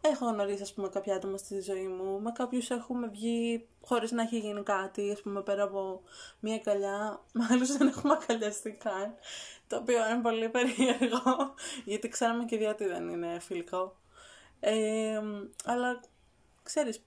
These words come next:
παρόλα αυτά νιώθω ότι με όλη αυτή την εξέλιξη των πραγμάτων, με την κάθε φορά, ας πούμε, που θα βγω, νιώθω ότι απλά εξελίσσεται η αντίληψή μου.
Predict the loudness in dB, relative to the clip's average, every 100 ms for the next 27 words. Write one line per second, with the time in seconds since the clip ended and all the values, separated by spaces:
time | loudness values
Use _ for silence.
0 | _ 0 2 2 0 0 -2 -2 -4 -4
1 | -4 -2 -2 -2 -6 -10 -16 -20 -20 -20
2 | -20 _ _ _ _ _ _ _ _ -4
3 | 4 6 6 2 -2 0 0 0 -2 -2
4 | -2 -2 -2 0 -2 -2 -4 -2 -2 -2
5 | -4 -12 _ -20 _ -6 -4 2 2 2
6 | -2 0 0 -2 -10 -8 -6 -6 -4 -2
7 | 0 -2 -2 0 0 0 0 2 0 0
8 | -2 -2 0 0 0 -2 0 -2 -4 -6
9 | -6 -6 -6 -10